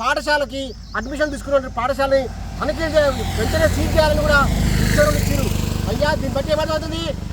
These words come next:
ఇలా డబ్బులకు అమ్ముడు పోని వారు అందరు అధికారులు ఉండరు. ఇలా రంగారెడ్డి జిల్లా విద్యాశాఖ అధికారి స్థానిక ఎంఈఓ చిత్తశుద్ధితో ఈరోజు వాళ్ళ విద్యార్థుల యొక్క భవిష్యత్తుని కాపాడడం కోసం ఈ యొక్క పాఠశాలను సీజ్ చేశారు. మరి ఇప్పటికైనా కూడా ఈ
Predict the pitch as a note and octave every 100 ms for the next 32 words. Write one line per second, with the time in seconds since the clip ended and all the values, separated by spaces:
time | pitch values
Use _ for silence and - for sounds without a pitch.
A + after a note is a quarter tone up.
0 | - B3 C4 A#3 D#4 E4 D4+ D4+ D#4 D#4
1 | D4+ E4 E4 C4+ - - G3 C#4 D4+ D4
2 | D4+ D#4 D4 D4 E4 C#4+ - - A3+ A#3+
3 | A#3+ D4 D4+ D4 D4 D4 C4+ D4 C#4+ C#4+
4 | C#4 D4+ E4+ E4 - - - B3+ D4 D4+
5 | D4+ C#4+ E4 E4 C#4 - - C#4 - F4
6 | E4 F4 E4+ D#4+ D4+ D4+ D4 A#3+ - -
7 | G#3+ C4 B3+ A#3 D4+ D4 C#4+ C#4 A3 C#4
8 | D#4 D4+ D4 C#4+ G#3 - - C#4 E4 E4+
9 | D#4+ D4+ D4 C#4 - - A#3+ C4+ C4+ B3
10 | C#4 C#4+ C#4 C4 B3 C4+ C4 A#3 - -
11 | - G3 C#4+ C#4+ G#3 - B3 - D#4 D4+
12 | D#4+ D#4 D#4